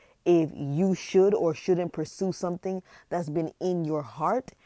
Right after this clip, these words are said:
and in your head for the last five years? Dude, let that marinate for a bit. And I really have to let that one breathe and give that one time to air out because, like,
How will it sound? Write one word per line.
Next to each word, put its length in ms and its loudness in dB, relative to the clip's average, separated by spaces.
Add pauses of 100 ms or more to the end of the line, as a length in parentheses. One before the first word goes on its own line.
(200)
and 220 0
in 220 0
your 120 -2
head 520 -2
for 100 0
the 80 -2
last 300 -4
five 180 -2
years? 460 -4 (500)
Dude, 300 4
let 160 2
that 180 0
marinate 380 -4
for 100 -14
a 100 -12
bit. 220 -12 (240)
And 240 -2
I 220 0
really 320 2
have 220 0
to 80 2
let 260 2
that 160 -2
one 200 -4
breathe 520 -2
and 260 -4
give 120 -2
that 120 -2
one 240 -6
time 560 -8
to 220 -8
air 200 -2
out 300 -2
because, 420 -2
like, 300 -6